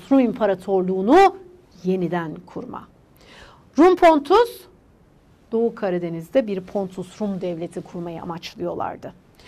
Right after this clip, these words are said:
Ermeniler hınçak, taşnak, Ermeni intikam alayı.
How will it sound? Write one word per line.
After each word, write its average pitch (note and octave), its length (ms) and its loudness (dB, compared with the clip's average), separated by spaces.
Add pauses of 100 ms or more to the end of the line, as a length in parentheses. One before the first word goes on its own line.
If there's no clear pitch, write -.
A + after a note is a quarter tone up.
(320)
Ermeniler D#4+ 840 8 (540)
hınçak, G#3 880 0 (280)
taşnak, C4+ 880 2 (280)
Ermeni F3+ 380 -4
intikam F#3 520 -4
alayı. E3 360 -8